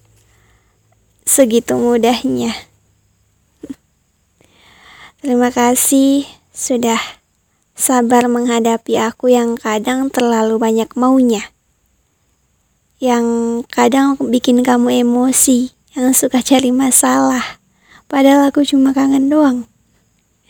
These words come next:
Tapi sampai nyari masalah. Yang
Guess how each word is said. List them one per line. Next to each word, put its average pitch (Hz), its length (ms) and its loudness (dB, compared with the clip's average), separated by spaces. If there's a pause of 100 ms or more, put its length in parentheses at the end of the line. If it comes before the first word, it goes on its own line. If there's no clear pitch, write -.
(460)
Tapi 269 240 -4
sampai 262 400 0
nyari 269 240 2
masalah. 254 720 -2 (1500)
Yang 226 520 -4